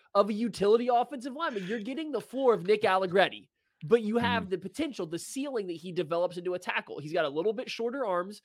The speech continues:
Speaker 1: His footwork in space needs work. And I don't know if you can fix it or not. So if you can't fix it, he's a guard. If you can fix his kick slide, if you can fi-,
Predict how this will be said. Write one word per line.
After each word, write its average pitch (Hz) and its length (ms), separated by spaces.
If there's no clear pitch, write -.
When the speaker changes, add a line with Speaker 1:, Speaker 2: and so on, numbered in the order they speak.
Speaker 1:
His 185 220
footwork 233 480
in 240 120
space 214 540
needs 165 300
work. 143 400
And 160 120
I 180 80
don't 180 260
know 196 200
if 180 120
you 202 60
can 185 200
fix - 280
it 190 80
or 208 100
not. 220 320
So 165 220
if 147 180
you 156 120
can't - 360
fix 302 280
it, 202 160
he's 185 240
a 190 60
guard. 170 420
If 156 160
you 156 100
can 175 340
fix - 240
his 226 140
kick 220 240
slide, 170 320
if 151 100
you 165 120
can 147 260
fi-, 190 80